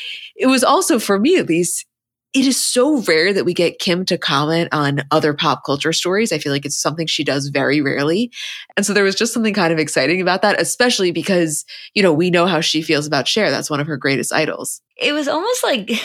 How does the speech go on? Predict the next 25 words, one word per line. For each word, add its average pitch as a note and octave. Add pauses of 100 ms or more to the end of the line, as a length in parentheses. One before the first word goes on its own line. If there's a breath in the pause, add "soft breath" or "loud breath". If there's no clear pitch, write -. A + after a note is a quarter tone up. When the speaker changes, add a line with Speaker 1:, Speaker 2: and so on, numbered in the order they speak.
Speaker 2:
<laughs> -
I A#3+
hate G#3+
using F#3+
this F#3
word, F#3
but G#3+
it A3
was C4+
almost A#3
like G3+
meta F3+ (300 soft breath)
hearing F#3+
her F#3+
talk F3+
about E3
celebrity E3+
gossip. E3+ (120)
It's -
like, B3+
"Wait, A3
what C4+
are G#4+
you C#4+
doing? C#3+